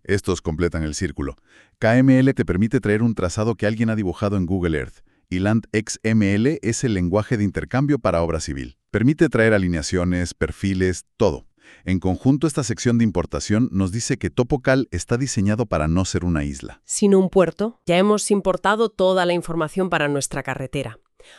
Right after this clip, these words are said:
Speaker 2: Ahora toca organizar nuestro propio trabajo. No podemos dibujarlo todo en un único espacio caótico. Veo un grupo de comandos que van del R F arc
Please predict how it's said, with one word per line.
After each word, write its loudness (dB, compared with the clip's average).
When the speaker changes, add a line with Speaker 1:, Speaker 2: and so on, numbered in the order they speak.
Speaker 2:
Ahora 2
toca 0
organizar 2
nuestro 0
propio -2
trabajo. -14
No 2
podemos 2
dibujarlo -2
todo -2
en 2
un 0
único -2
espacio -6
caótico. -4
Veo 0
un 2
grupo -2
de 0
comandos 0
que -2
van 0
del -4
R 2
F -2
arc 0